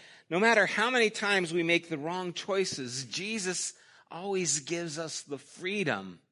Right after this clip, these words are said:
to make the right one. He never holds us a slave to our past. We're not free from the consequences, but we are free to make the right choice again.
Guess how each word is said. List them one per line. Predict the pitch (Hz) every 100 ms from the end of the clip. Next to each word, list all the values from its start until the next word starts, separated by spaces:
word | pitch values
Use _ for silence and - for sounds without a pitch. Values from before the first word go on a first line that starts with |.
| _ _ _ _ _ _ _ -
to | 147
make | 151 160 -
the | 139
right | 131 151 123
one. | 82 - _ _ _ _ _ -
He | - 180
never | 208 226 220
holds | - - 214 208 175
us | 160 -
a | 151
slave | - - - - 165 196 196 151 131 113 104 - _ _ _ _ _ _ _ _ _ _ _ _ _ _ _ _ -
to | 175 156 139 - -
our | 131 127 120
past. | - - 160 123 - - - - - - _
We're | 143 202
not | 233 226 214
free | - 208 202
from | 196 165
the | 135
consequences, | 135 - 165 196 - 208 202 196 214 202 180 - - -
but | 175 160
we | 147 170 160
are | 170 160 143
free | - - 185 214 185 160 160 - -
to | 175
make | 160 156 170 165 147
the | 147
right | 147 156 156 143
choice | - 160 147 139 -
again. | 139 123 175 151